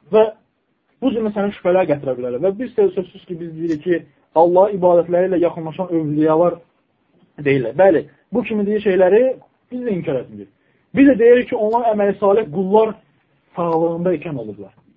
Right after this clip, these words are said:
Yəni, sağ ikən kimsə ola bilər. Burada da hansısa bir qardaşa yaxınlaşın, desin ki, qardaşım, evli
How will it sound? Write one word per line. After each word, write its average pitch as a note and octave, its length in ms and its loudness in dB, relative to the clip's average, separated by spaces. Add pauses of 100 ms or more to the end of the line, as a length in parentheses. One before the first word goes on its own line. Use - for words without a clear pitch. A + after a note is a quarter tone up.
(360)
Yəni, C#3 180 -4 (100)
sağ B3 280 4
ikən A3+ 420 -2 (380)
kimsə G#3 240 -8
ola G3+ 200 0
bilər. F#3+ 220 2 (540)
Burada E3+ 320 0
da F3 100 2 (240)
hansısa D#3+ 400 -6
bir D3+ 140 -4
qardaşa D#3 400 0
yaxınlaşın, D#3 480 -6
desin D3 180 -14
ki, C#3 80 -16
qardaşım, C#3+ 420 -4 (680)
evli C#3+ 180 -4